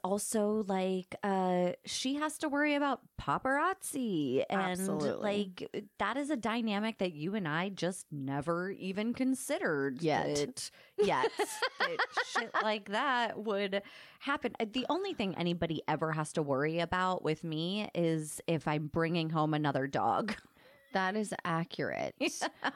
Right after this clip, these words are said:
Speaker 2: Um, have we told our listeners that Rocket got a home?
Speaker 1: I don't
Speaker 2: I think
Speaker 1: think
Speaker 2: that's
Speaker 1: we
Speaker 2: such good
Speaker 1: have.
Speaker 2: news to share. That is something to be grateful for. It happened on Thanksgiving.
Speaker 1: It happened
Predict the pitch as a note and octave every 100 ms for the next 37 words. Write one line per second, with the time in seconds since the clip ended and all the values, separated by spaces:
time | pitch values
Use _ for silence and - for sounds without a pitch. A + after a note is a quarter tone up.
0 | - B3 A3+ A#3+ A#3 A#3+ - _ - -
1 | - - - - _ - - A#3 - B3
2 | B3+ C4 - _ _ _ - - A#3+ B3+
3 | D4 D4+ D4 - A#3 A3 A3 - C#4+ C#4
4 | C#4 D4 - - G3+ A3 C4+ B3 - A#3+
5 | - A#3 A3+ B3+ E4+ G4 G4+ - - -
6 | G#4 A#4 A#4+ F4+ F#4+ F#4 G4 A#4 A#4 A#4+
7 | F#4 E4+ F#4 F4+ G4+ G4 - G4 E4+ G#4
8 | A4+ G4+ E4 C#4 B3+ B3+ D4 F4 - D4
9 | D4 C#4+ A#3 G3 A3 A#3+ B3 D4 - C#4
10 | C4+ - G4+ G#4 G#4 A#4+ A#4 - - A#4
11 | B4+ B4 G#4 E4+ B3 - G4 F#4+ - G#4+